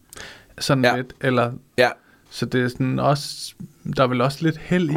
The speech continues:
Speaker 1: når man rammer noget.
Speaker 2: Ja, meget.
Speaker 1: Ja.
Speaker 2: Der er fandme mange faktorer i det. Det er også derfor, det er, er crazy at begynde at tænke for meget i, øh, hvordan jeg nu opnår det, jeg gerne vil med min musik, ikke? Fordi især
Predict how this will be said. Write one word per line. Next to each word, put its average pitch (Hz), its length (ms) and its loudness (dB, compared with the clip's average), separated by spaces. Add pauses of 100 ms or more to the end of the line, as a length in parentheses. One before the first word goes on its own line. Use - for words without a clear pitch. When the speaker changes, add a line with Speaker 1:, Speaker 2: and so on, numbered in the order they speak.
(180)
Speaker 1:
når 139 80 4
man 123 220 -2
rammer 113 240 0
noget. 127 340 -2 (160)
Speaker 2:
Ja, - 40 -4
meget. 90 300 -2 (280)
Speaker 1:
Ja. 139 100 6 (720)
Speaker 2:
Der 90 60 0
er 87 100 -2
fandme 104 300 0
mange 95 260 -2
faktorer 95 500 0
i 95 100 -2
det. 92 120 -8
Det 95 60 4
er 90 40 6
også 92 140 -2
derfor, 98 180 2
det 92 180 2
er, 85 160 0 (1300)
er - 60 0
crazy 104 460 2
at 92 120 2
begynde 95 400 2
at 87 80 -2
tænke 92 280 -2
for 98 80 -2
meget 92 340 2
i, 90 240 4
øh, 65 420 0
hvordan 95 480 0
jeg 104 80 0
nu 98 360 2
opnår 90 400 2
det, 92 160 0
jeg 87 100 2
gerne 87 220 0
vil 92 220 2
med 92 120 2
min 87 200 0
musik, 98 300 0
ikke? 101 180 -2
Fordi 95 220 2
især 110 560 2